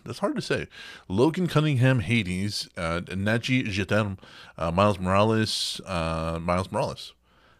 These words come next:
And that one went to Abby, from The Last of Us Part Two, Laura Bailey.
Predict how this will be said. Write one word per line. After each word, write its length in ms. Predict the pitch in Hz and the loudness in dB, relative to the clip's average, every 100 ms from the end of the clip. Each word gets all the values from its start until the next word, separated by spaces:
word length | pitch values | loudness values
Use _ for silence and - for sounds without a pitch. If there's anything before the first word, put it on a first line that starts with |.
| _ - | _ -6
And 160 | 95 | 0
that 120 | 113 147 | 2 2
one 220 | 131 117 | 2 0
went 180 | 117 - | -2 -2
to 280 | 110 107 120 _ _ | -4 -4 -6 _ _
Abby, 420 | 110 107 87 78 - _ _ _ | -2 -2 -4 -10 -18 _ _ _
from 180 | - 87 | -14 -6
The 80 | 82 | -2
Last 260 | 82 82 85 | -2 -2 -4
of 80 | |
Us 120 | 80 - | -6 -6
Part 280 | - 78 | -8 -8
Two, 360 | - - 57 - _ _ | -6 -8 -8 -12 _ _
Laura 280 | - 87 82 | -6 -2 -2
Bailey. 340 | 80 - - | -4 -8 -10